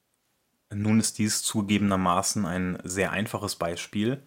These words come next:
aber Advanced Custom Fields bietet tatsächlich die Möglichkeit, sehr komplexe und sehr umfangreiche Eingabemöglichkeiten in WordPress zu erstellen.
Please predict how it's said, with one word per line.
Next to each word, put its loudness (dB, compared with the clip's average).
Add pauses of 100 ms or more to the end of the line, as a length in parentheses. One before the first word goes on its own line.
(580)
aber 4
Advanced 2
Custom -2
Fields -4 (120)
bietet -8
tatsächlich -4
die 0
Möglichkeit, 0 (520)
sehr 2
komplexe 0
und -2
sehr 2
umfangreiche 0
Eingabemöglichkeiten 0 (460)
in 2
WordPress 4
zu -4
erstellen. -8